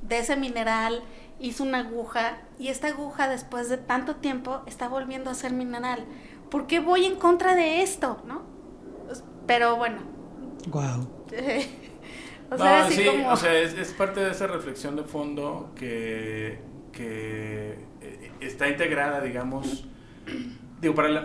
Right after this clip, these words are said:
Speaker 3: la, no, no, siento que no, no, no todo la, no toda la gente en este planeta sabe lo que,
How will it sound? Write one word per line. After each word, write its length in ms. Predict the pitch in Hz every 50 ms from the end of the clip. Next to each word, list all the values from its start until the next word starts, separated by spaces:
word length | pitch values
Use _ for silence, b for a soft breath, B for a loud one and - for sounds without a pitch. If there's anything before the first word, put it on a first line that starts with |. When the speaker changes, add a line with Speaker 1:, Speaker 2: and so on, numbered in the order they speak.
| - -
Speaker 3:
la, 400 | 165 156 151 156 - - - - -
no, 200 | 185 180 175 185 -
no, 280 | 190 185 196 190 190 - - - - - - -
siento 340 | - - - 220 226 262 302
que 100 | - 247
no, 220 | 214 196 202 208 208
no, 340 | 202 196 202 214 202 208 208
no 240 | 202 202 214 208 214
todo 360 | 220 220 220 220 220 220 214
la, 400 | 208 190 170 156 143 139 - - -
no 160 | 170 170 170
toda 120 | - 214 214
la 100 | 190 175
gente 260 | - 180 170 - 165
en 80 | 160
este 160 | 160 160 165 160
planeta 420 | 160 147 135 135 139 139 147 147
sabe 300 | 143 - 151 147 147 147
lo 100 | 143 139
que, 280 | 139 123 120 117 110